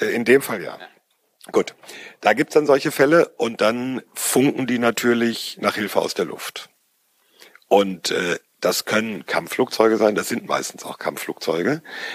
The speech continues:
Speaker 1: Es können aber genauso gut auch Drohnen sein und da hat's auch schon einige Fälle gegeben.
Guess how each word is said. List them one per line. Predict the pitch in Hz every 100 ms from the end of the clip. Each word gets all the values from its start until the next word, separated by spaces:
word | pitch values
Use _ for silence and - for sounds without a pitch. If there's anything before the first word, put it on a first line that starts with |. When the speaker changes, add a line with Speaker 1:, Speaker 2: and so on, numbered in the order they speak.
| -
Speaker 1:
Es | - -
können | - 95 120
aber | 92 95
genauso | 87 71 90 92
gut | 101 -
auch | 85
Drohnen | - - 71 101
sein | 95 104 95
und | 80
da |
hat's | 78 -
auch | 82
schon | - -
einige | - 85 82
Fälle | - 78 80
gegeben. | 78 - 64 64 113